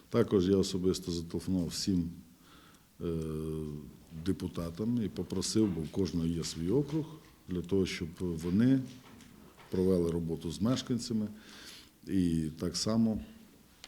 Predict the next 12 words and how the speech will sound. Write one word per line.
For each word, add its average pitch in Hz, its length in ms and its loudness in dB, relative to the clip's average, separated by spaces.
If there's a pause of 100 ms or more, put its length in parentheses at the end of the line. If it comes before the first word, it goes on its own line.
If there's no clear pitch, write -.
(1200)
відповідно, 90 580 0
дали 78 340 0
свої 87 280 0
пропозиції 101 760 2
щодо 98 300 0
використання 85 720 0
бюджету 73 540 -4
розвитку. - 500 -10 (1000)
І 135 400 8 (840)
сьогодні 92 640 6 (1120)
буде 95 300 0
зустріч 92 720 -4